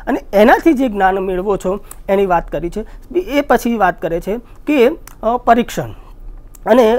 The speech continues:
એ પછી ચાર પદ્ધતિની વાત કરે છે. અ, નિરીક્ષણ, પ્રયોગ, તુલના અને ઐતિહાસિક પદ્ધતિ. એટલે કે સમાજની અંદર ભૂતકાળમાં જે પણ ઘટનાઓ બની ગઈ હોય એ ઘટનાઓને અત્યારની ઘટનાઓ સાથે સાંકળીને એની તુલના કરીને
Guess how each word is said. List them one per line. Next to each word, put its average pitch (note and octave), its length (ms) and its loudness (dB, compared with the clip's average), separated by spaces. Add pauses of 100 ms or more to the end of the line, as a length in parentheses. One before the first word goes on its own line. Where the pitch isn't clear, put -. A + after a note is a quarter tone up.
એ B3+ 80 -2
પછી A#3+ 460 -4
ચાર B3+ 240 4
પદ્ધતિની G#3+ 380 0
વાત F3+ 220 2
કરે F#3 160 -2
છે. G#3 160 -2 (360)
અ, G3 220 -4 (640)
નિરીક્ષણ, C4+ 640 4
પ્રયોગ, B3 600 8 (200)
તુલના B3+ 440 4 (120)
અને C4 280 2 (380)
ઐતિહાસિક A3 720 0
પદ્ધતિ. E3 540 -6
એટલે - 420 -6
કે F4+ 100 0
સમાજની B3+ 600 2
અંદર B3 240 2
ભૂતકાળમાં B3 600 0
જે G#3 140 -4
પણ A#3 200 -4
ઘટનાઓ A3 320 -2
બની G#3 220 -2
ગઈ A3 120 0
હોય F3 220 -2 (260)
એ B3+ 100 -4
ઘટનાઓને G#3 480 0
અત્યારની A3+ 380 0
ઘટનાઓ G#3 320 -4
સાથે G3+ 220 -8
સાંકળીને G3 460 0
એની G3 140 -2
તુલના G3+ 400 -2
કરીને F#3+ 380 -4